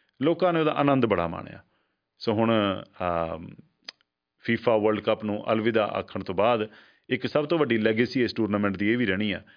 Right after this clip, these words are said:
ਕਿ ਕੈਨੇਡਾ ਦੀ ਟੀਮ ਜਿਹੜੀ ਕਿ round of sixteen ਤੱਕ ਪਹੁੰਚ ਗਈ ਸੀ, ਇਹਨੇ ਕੈਨੇਡਾ ਦੇ ਵਿੱਚ ਵੀ ਸੌਕਰ ਵਾਸਤੇ, ਸੌਕਰ ਦੇ ਭਵਿੱਖ ਵਾਸਤੇ ਇੱਕ ਨਵੀਂ ਫਾਊਂਡੇਸ਼ਨ ਜ਼ਰੂਰ ਰੱਖ ਦਿੱਤੀ ਹੋਈ ਆ। ਸੋ ਬਾਕੀ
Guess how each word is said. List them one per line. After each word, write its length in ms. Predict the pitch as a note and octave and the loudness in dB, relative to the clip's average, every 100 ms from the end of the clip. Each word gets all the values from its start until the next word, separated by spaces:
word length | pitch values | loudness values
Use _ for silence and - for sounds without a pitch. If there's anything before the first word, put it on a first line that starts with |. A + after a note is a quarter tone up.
| _ | _
ਕਿ 100 | C#3 | -6
ਕੈਨੇਡਾ 400 | B2+ B2 A#2+ B2 | -2 0 2 0
ਦੀ 100 | B2 | 0
ਟੀਮ 320 | A#2 A2 G#2 | -2 -2 0
ਜਿਹੜੀ 160 | G2 G2 | -2 -4
ਕਿ 300 | F#2+ G2+ F2+ F2+ _ _ _ - G#2+ | -2 0 0 -4 _ _ _ -2 2
round 120 | A2+ | 2
of 80 | A#2+ | 0
sixteen 440 | - A2+ A#2 A#2 | -2 -2 -2 0
ਤੱਕ 160 | G#2+ G2 | 0 0
ਪਹੁੰਚ 240 | A2+ B2+ | 0 0
ਗਈ 140 | G2 | -4
ਸੀ, 200 | E2 A#2+ C#3 - - _ - | -6 -12 -12 -20 -20 _ -2
ਇਹਨੇ 180 | C#3+ | 0
ਕੈਨੇਡਾ 360 | C#3+ C3 B2 C3+ | 0 0 2 2
ਦੇ 120 | C3 | 2
ਵਿੱਚ 220 | B2 A#2+ | 0 -2
ਵੀ 220 | A#2+ A2+ B2 | -2 -2 -2
ਸੌਕਰ 440 | - A2+ - C3 | 0 0 2 0
ਵਾਸਤੇ, 560 | G#2+ F2 - F2+ G2 B2 - | 2 0 -2 -2 -2 -4 -12
ਸੌਕਰ 340 | - A2 G#2+ G#2+ | -4 -2 0 0
ਦੇ 100 | G#2 | -2
ਭਵਿੱਖ 340 | G#2+ A#2 A#2 | -2 -4 -2
ਵਾਸਤੇ 400 | F2+ E2+ - F#2+ - - _ - | -6 -6 -8 -8 -8 -20 _ -6
ਇੱਕ 520 | A2+ - G#2 F#2+ F#2+ | -6 0 0 2 0
ਨਵੀਂ 220 | B2+ C#3+ C#3 | 0 0 2
ਫਾਊਂਡੇਸ਼ਨ 540 | A2+ G#2+ G#2 G2 G2+ | 2 2 0 -2 -4
ਜ਼ਰੂਰ 300 | F#2 G2+ G2 | -2 -2 0
ਰੱਖ 180 | F#2 - | -2 -4
ਦਿੱਤੀ 240 | F2+ F2+ | -12 -12
ਹੋਈ 200 | E2+ - | -14 -14
ਆ। 40 | F2 _ _ _ _ - | -16 _ _ _ _ -14
ਸੋ 480 | - F2+ E2+ D#2+ D#2+ F#2+ - _ - | -4 -2 -2 -6 -12 -18 -20 _ -2
ਬਾਕੀ 340 | A2 A2+ C#3 | -2 0 -2